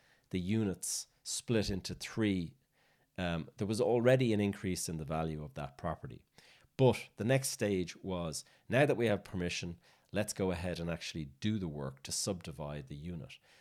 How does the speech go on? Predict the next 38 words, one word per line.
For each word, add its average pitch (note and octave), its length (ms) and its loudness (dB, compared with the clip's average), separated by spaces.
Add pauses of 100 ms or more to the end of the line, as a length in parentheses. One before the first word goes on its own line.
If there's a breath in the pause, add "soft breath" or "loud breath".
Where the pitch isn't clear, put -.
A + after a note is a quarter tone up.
(100)
So G#2 220 0
that D3+ 240 0
did F#3+ 120 -4
not D#3+ 280 0
take A2 400 -2
much G#2 240 -6
work F2+ 340 -6
at E2 100 -4
all. D#2+ 300 -4 (320 loud breath)
We F2+ 120 -8
got G#2+ 140 2
a G2 40 2
s-, - 180 -4 (100)
a F2+ 60 -4
local A#2 400 0
builder F2+ 480 0
to - 100 -14
go F#2 220 -2
in, D#2+ 260 -4 (440 soft breath)
uh, E2+ 260 0
with E2+ 140 -4
a F2 60 -2
load A#2 200 2
of G2+ 180 -4
concrete A2+ 440 -2
blocks - 560 -4
and D#2+ 220 -6
cement, E2+ 520 -4 (100)
and D#2 80 -8
they D#2+ 80 -4
went F#2+ 260 -4
and F2 100 -6
they E2 100 -2
built G2+ 380 -2 (920 soft breath)
two F#3+ 200 2
walls G#2 640 4 (160)
that F#2+ 160 -2
split - 480 0